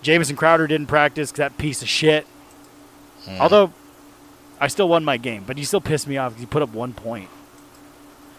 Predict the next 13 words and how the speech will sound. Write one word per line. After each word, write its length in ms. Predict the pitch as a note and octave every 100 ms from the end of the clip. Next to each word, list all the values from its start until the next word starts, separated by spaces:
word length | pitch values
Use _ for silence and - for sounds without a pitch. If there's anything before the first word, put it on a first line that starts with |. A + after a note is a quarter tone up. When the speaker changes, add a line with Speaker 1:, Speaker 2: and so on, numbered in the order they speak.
| -
Speaker 1:
Uh, 200 | C#3 C#3
Kenny 260 | - F3 E3+
Golladay 400 | D#3 D3+ D#3 D3+
didn't 240 | D3 C#3+
practice, 560 | C#3+ C#3 C#3 - C#3+ B2
but 240 | D3+ C#3+
I'm 160 | C3+ C#3
worried 320 | C3 C3+ C3+
about, 260 | B2+ B2+ - - - -
you 120 | D#3+
know, 120 | E3+ D#3+
actually, 400 | F3 E3+ E3 C3+ -
sneaky 480 | - F3+ E3+ E3